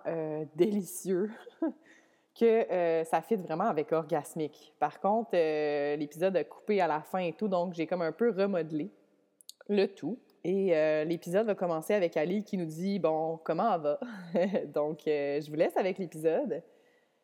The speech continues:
C'est vraiment, euh, rempli de plein de sagesse et, euh, de pépites d'or.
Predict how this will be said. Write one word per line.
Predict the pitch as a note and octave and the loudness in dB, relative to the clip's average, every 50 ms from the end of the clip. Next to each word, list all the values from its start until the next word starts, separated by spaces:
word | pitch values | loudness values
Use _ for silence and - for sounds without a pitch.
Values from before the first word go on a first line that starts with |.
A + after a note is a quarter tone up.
| _ _ _ | _ _ _
C'est | - F#3+ F3 | -2 -2 0
vraiment, | E3+ F3+ F3 F#3 F#3+ G3 A3 A#3+ A#3+ A#3 A3 | 0 0 0 0 2 2 2 0 0 0 0
euh, | - E3 F3 | 0 0 0
rempli | E3+ F3+ F3 E3 - - G3 G3+ G#3 F3 | 0 0 -2 -2 -2 -4 -4 -4 -2 0
de | E3 D#3+ D3 | 0 -2 -2
plein | D3 - - G3+ G3+ G3 | -2 -6 -6 -4 -4 -4
de | G3 | -4
sagesse | - - F3 D#3+ D#3+ D#3 D#3 E3 D#3+ D#3+ E3 D#3+ - - - - | -2 -2 0 0 0 0 0 0 0 0 0 -4 -6 -14 -10 -8
et, | D3 D3 D3 C#3+ C#3 | -6 -6 -4 -4 -4
euh, | C3 C3+ C3+ | -2 -4 -4
de | C#3 C#3+ | -4 -6
pépites | C#3 - - - - D3 D3 | -8 -8 -10 -8 -8 -8 -6
d'or. | D3+ B2 A#2 - - - - | -4 -6 -6 -6 -10 -12 -18